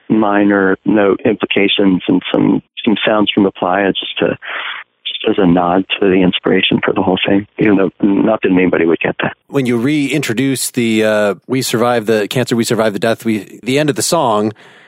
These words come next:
Speaker 2: it's like you're going back to the nice part, but now you've, it's got this really horribly processed vocal <laughs> that it's become Robot Craig for the first little bit with actual, like, clicks of the sonically objectionable variety. Not that anybody who's not a sound engineer might,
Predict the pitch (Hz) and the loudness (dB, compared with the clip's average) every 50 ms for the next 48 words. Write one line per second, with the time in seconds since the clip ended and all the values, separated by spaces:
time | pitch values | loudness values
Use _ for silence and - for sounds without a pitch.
0 | _ - - - 131 117 - - 123 123 156 185 175 147 156 151 - 156 123 131 | _ -14 -6 -2 -2 -2 0 0 0 2 2 0 2 0 -2 -2 -2 -2 -2 0
1 | 131 139 151 147 - - 127 110 - - - 117 - _ - 117 127 135 147 143 | 0 0 -2 -2 -2 -2 -2 -2 0 -2 -4 -6 -6 _ -4 -2 0 0 0 0
2 | 135 131 107 - - - _ _ - 123 113 - - 156 139 - 131 - - - | 0 -2 -4 -6 -12 -18 _ _ -8 -8 -8 -4 -2 -4 -2 -2 -2 -4 -4 -12
3 | 131 - - 196 240 214 151 127 - - 170 180 165 135 127 135 131 - - 135 | -12 -6 -2 0 0 0 0 -4 -4 0 2 2 2 2 0 -2 -2 -2 -2 -2
4 | 127 131 - - 113 - - - 127 135 139 - - - 147 - - 151 135 - | 0 0 -2 -4 -6 -6 -4 -2 0 0 0 -2 -4 -4 -4 -4 -4 -6 -6 -4
5 | - 170 - - 156 135 - 226 208 160 - 127 - - - 131 - 156 143 139 | -4 -6 -4 -6 -10 -10 -10 -8 -8 -4 -4 -6 -4 -6 -6 -2 0 0 0 0
6 | 131 127 123 - _ - - - - 127 139 151 175 143 156 139 - - - - | 0 -2 -6 -8 _ -20 -20 -10 -4 0 0 0 2 0 0 -2 -2 -4 -2 0
7 | 139 120 113 113 117 113 131 123 - _ - - 127 113 117 - - 131 131 120 | 0 2 2 0 0 -2 -4 -6 -6 _ -6 -4 -2 -2 -2 -2 0 0 0 0
8 | - 135 123 120 107 95 127 120 120 107 - - - - 156 160 - - 170 208 | -2 -2 0 0 0 0 0 -2 -2 -4 -8 -10 -4 -4 -2 -2 -2 -2 -4 -2
9 | - - 247 208 180 151 147 147 - - - - - - 208 220 170 - - - | 0 0 2 2 2 2 0 -2 -2 -6 -10 -8 -4 -2 0 -2 -2 -2 -4 -6
10 | - - - 151 156 151 135 127 151 147 139 135 117 - - - - - _ _ | -4 -2 -2 -2 -2 -2 -2 -2 -2 0 0 -2 -4 -6 -12 -20 -20 -20 _ _
11 | - - - 165 160 160 - - - 147 131 127 127 113 131 156 - - - 156 | -8 -4 -2 -2 0 -2 -2 -2 -2 -2 -2 -2 -2 0 -2 -2 -2 -2 0 0
12 | 135 110 123 120 101 - 123 120 123 123 123 123 117 110 110 113 - 127 120 120 | 0 2 0 0 0 0 0 2 2 2 2 2 2 2 0 0 -2 -4 -4 -2
13 | - 120 117 117 117 107 113 107 107 98 113 117 110 107 98 - - - 127 120 | -2 -2 -2 -2 -2 -2 -2 -2 -2 -2 -2 -2 -2 -2 -2 -4 -4 -4 -2 0
14 | 120 113 107 98 101 101 95 104 101 101 98 95 104 104 95 - | 0 0 -2 -2 -4 -4 -4 -2 -2 -2 -2 -2 -2 -4 -4 -6